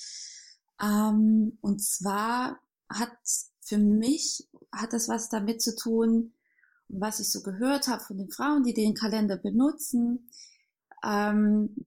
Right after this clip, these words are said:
das geht los, indem ich Zyklus für Zyklus mich wahrnehme und merke, dass es sich immer wieder verändert, also dass sich die Phasen immer wieder verändern. Das heißt, dass eigentlich,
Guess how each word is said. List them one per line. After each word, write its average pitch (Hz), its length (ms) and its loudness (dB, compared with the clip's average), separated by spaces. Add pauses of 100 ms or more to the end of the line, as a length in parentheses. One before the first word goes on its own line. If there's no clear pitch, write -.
(560)
das - 220 0
geht 247 240 0
los, 254 340 2
indem 226 400 0
ich 220 240 -4
Zyklus 294 460 0
für 226 120 -4
Zyklus 320 580 -2
mich 202 220 -4
wahrnehme 214 640 2
und 190 240 -2
merke, 240 640 0 (1040)
dass - 400 -4 (1040)
es 214 120 -4
sich 233 220 0
immer 254 220 2
wieder 247 200 0
verändert, 202 720 0
also 202 260 -6
dass 208 180 -6
sich 226 140 -4
die 214 120 -10
Phasen 233 500 -4
immer 233 320 2
wieder 226 180 -2
verändern. 214 540 -2
Das 190 180 -4
heißt, 214 360 -4
dass 202 100 -10
eigentlich, 208 540 -4